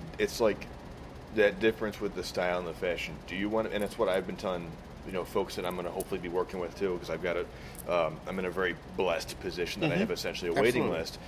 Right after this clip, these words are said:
Speaker 1: and it's like, do you wanna be dictated to, or do you wanna go your own route? Do you wanna go into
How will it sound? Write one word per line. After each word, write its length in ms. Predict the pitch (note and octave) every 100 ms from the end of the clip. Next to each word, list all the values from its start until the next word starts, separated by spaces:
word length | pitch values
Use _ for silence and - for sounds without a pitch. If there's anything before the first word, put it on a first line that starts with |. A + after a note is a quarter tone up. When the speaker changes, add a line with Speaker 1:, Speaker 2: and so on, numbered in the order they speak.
| - - - -
Speaker 1:
and 180 | G2 F#2+
it's 200 | F#2 A2
like, 180 | F#2 F2 -
do 80 | G2+
you 240 | G2 G#2+ B2+
wanna 220 | C3 B2+
be 140 | F#2+
dictated 600 | D#2 F#2+ - C#3+ C3 C#3
to, 220 | - E3 E3+ - - - - -
or 100 | G2+
do 60 | G2+
you 80 | G#2
wanna 200 | G2+ G2
go 440 | F#2 G2 F#2 F2+ E2+
your 240 | F#2 F#2
own 140 | F2 D#2
route? 360 | D#2 D2 - - - - - - - - - - - - -
Do 80 | A2+
you 100 | A#2+
wanna 240 | B2+ B2+
go 240 | A2+ A2
into 500 | A2 G#2+ - G#2 G2